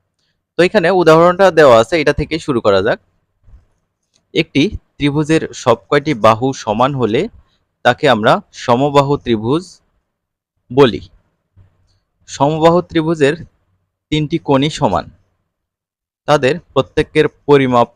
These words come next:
কত হবে? এখানে সমাধান দেওয়া আছে। একটি ত্রিভুজের তিন কোণের সমষ্টি আমরা জানি একশো আশি ডিগ্রি। যেহেতু তারা সবাই সমান, তাদের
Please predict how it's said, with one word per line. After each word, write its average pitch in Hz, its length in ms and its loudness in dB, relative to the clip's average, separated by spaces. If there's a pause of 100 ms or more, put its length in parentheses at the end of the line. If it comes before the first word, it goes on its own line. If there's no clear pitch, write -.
(260)
কত 160 200 0
হবে? 101 300 -2 (520)
এখানে 175 240 -4
সমাধান 139 480 0
দেওয়া 107 220 6
আছে। 101 220 -6 (1120)
একটি 160 260 -4
ত্রিভুজের 190 460 2 (100)
তিন 160 180 0
কোণের 156 280 0
সমষ্টি 139 600 -4
আমরা 117 220 2
জানি 117 280 0
একশো - 280 -2
আশি 120 260 0
ডিগ্রি। 117 360 -6 (760)
যেহেতু 160 320 -2
তারা 165 400 4
সবাই 117 400 2
সমান, 160 400 -4 (800)
তাদের 143 320 2